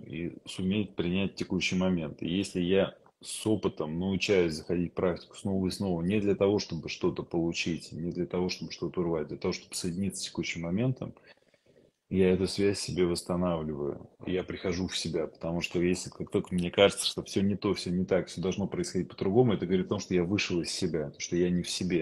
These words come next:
я неадекватно воспринимаю реальность, и я буду совершать ошибки. Поэтому, ну, это Альберт Эллис называл, выдающийся американский психотерапевт, называл это словом «masturbation», от глагола must, должен,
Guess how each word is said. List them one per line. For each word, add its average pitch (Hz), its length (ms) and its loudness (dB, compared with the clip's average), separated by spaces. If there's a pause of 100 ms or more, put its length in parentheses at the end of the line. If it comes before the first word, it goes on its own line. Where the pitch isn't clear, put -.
(120)
я 87 120 0
неадекватно 92 540 0
воспринимаю 87 580 -2
реальность, 107 440 4
и 85 40 2
я 90 80 2
буду 90 200 -4
совершать 90 400 0
ошибки. - 460 -4 (680)
Поэтому, 92 560 0 (280)
ну, 104 120 0
это 95 160 0
Альберт 95 320 0
Эллис 120 260 6
называл, 92 440 2
выдающийся 87 400 0
американский 85 440 -2 (140)
психотерапевт, 101 380 2
называл 92 260 4
это - 80 -6
словом 92 440 2
«masturbation», 87 880 0
от 64 120 -10
глагола 85 500 2
must, 101 380 0 (220)
должен, 80 420 -4